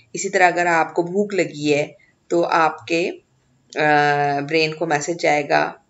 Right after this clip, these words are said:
आपके बॉडी पार्ट से, अ, डाइजेस्टिव सिस्टम से कि भूख लगी है। तो,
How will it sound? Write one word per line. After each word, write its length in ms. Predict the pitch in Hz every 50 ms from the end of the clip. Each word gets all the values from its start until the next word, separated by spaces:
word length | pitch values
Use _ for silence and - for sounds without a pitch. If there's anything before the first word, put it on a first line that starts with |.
| _ -
आपके 680 | - 156 - - - - 160 156 151 151 147 139 - - - -
बॉडी 260 | - 151 147 147 151
पार्ट 300 | 151 - 147 147 151 147
से, 200 | - - - 170
अ, 840 | - - - - - - - - - 156 156 151 143 143 131 123 117 -
डाइजेस्टिव 420 | - 151 143 143 139 - - 160
सिस्टम 260 | - - - 156 151
से 180 | 151 - - - - - _ - - - - _ _ _ -
कि 340 | - 165 180 262 349 - _ _ - _ - 170
भूख 240 | 165 170 156 - 160
लगी 300 | 151 147 - 143 143 135
है। 120 | 135 - - _ _ _ -
तो, 340 | 175 165 160 160 156 151 147